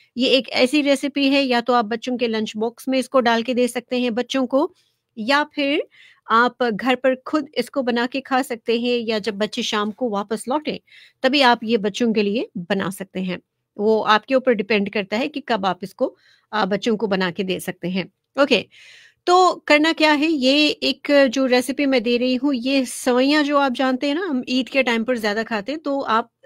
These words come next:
सवैयाँ, सवैयों का इस्तेमाल कर सकते हैं इसमें, या फिर आप नूडल्स का इस्तेमाल कर सकते हैं,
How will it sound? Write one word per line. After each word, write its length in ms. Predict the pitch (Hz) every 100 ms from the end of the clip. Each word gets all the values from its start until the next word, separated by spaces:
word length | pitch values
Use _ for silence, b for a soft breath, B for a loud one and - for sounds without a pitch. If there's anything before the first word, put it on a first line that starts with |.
| 165
सवैयाँ, 800 | - 233 233 247 285 302 - 220
सवैयों 440 | - 226 240 277
का 100 | 285
इस्तेमाल 420 | 269 - 262 262 262
कर 160 | 269
सकते 300 | 254 247 254
हैं 80 | 254
इसमें, 320 | 247 269 330 b b b b b b -
या 200 | 233 294
फिर 320 | 320 320 320 -
आप 260 | 247 262 -
नूडल्स 420 | 226 254 302 311
का 120 | -
इस्तेमाल 400 | 277 - 254 247
कर 180 | 247 262
सकते 400 | 269 247 - 262
हैं, 280 | 262 262